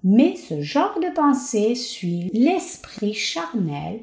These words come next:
et ce n'est pas la foi qui croit en la parole de Dieu, c'est-à-dire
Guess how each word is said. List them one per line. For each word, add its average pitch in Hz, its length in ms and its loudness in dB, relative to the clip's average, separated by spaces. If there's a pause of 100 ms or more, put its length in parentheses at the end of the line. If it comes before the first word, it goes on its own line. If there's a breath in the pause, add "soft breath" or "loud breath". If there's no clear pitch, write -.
(100)
et 170 120 -2
ce - 160 -4
n'est 156 180 0
pas 339 300 -2
la 320 160 -2
foi 226 520 -2
qui - 180 -2
croit - 580 -4
en 156 80 -4
la 143 140 -6
parole 311 580 -2
de 233 140 2
Dieu, 160 600 -4
c'est-à-dire 202 1000 -4